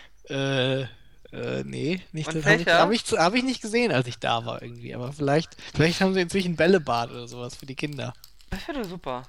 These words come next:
Speaker 1: Das wär schon ganz geil eigentlich.
Speaker 2: Ja.
Speaker 1: Also ein großes Bällebad, äh,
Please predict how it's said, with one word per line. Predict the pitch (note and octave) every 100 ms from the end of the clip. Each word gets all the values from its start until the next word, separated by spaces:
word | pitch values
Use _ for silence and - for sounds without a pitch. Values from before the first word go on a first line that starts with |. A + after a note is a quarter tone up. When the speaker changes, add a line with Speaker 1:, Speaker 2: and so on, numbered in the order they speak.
| - - - -
Speaker 1:
Das | B2+ -
wär | A3
schon | - C4 F#3
ganz | C#3+ B2 B2
geil | - B2 A#2+ A#2+
eigentlich. | A#2+ B2 B2 - - - - - - - - C4+
Speaker 2:
Ja. | D4+ F3 D#3+
Speaker 1:
Also | C#3+
ein | C#3
großes | C#3 C#3+ B2
Bällebad, | C3 E3 G3 A3 A#3 -
äh, | F#3+ G#3